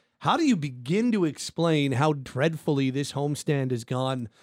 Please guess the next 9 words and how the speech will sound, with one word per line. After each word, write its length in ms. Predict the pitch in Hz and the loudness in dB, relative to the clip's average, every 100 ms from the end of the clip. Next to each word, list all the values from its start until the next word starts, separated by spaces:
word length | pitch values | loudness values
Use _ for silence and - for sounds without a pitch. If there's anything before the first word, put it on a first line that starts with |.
| _ | _
for 160 | - 147 | -2 -2
the 80 | 127 | -2
Calgary 380 | - 131 120 127 | -4 -4 -4 -8
Flames? 400 | - 131 110 - | -8 -6 -6 -6
Because 320 | 156 180 143 | -2 -2 0
remember, 800 | 156 147 165 262 240 156 143 - _ _ _ _ 139 | -2 0 2 2 4 4 2 -4 _ _ _ _ -4
they 220 | 127 240 | 0 0
came 320 | - 262 269 | 2 0 2
home 460 | 175 185 160 170 | 0 0 0 -2